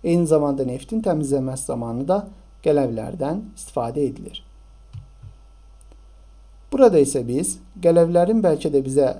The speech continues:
məlum olan ən məşhur tətbiq sahəsi sabunların alınmasını və istifadəsini görürük. Tikinti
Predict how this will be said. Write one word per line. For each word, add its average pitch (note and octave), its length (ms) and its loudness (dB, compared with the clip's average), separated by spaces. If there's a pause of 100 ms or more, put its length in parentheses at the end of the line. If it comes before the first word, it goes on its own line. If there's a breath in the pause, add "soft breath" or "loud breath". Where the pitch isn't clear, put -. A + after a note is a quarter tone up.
(360)
məlum D3 360 0
olan A#2+ 200 -8
ən E3+ 240 -2
məşhur C3 320 -6
tətbiq - 340 -8
sahəsi B2+ 540 -6 (300)
sabunların C#3+ 800 -2 (280)
alınmasını C#3+ 600 -2
və D3+ 100 0
istifadəsini B2+ 640 -8
görürük. - 400 -12 (2500)
Tikinti - 440 0